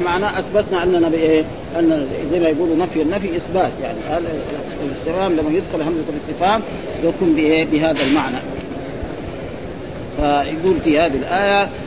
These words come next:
"كما شرح، كما شرح الله صدره كذلك جعل شرحه فسيحا واسعا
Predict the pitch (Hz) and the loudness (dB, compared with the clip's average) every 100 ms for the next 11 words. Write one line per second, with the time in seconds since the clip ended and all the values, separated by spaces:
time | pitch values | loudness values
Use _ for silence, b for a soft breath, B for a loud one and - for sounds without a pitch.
0 | - 156 156 170 185 180 165 147 147 139 | -2 2 2 2 2 2 0 0 2 0
1 | 143 139 - - 151 143 160 175 156 156 | 0 -4 -6 -4 -2 0 0 0 2 2
2 | 156 139 185 147 135 143 160 196 196 147 | 2 0 0 0 0 0 2 2 2 0
3 | 156 151 180 170 143 143 135 139 180 202 | 0 0 0 -2 0 -2 -2 -2 0 2
4 | 143 139 160 175 180 151 | 2 2 2 2 0 -4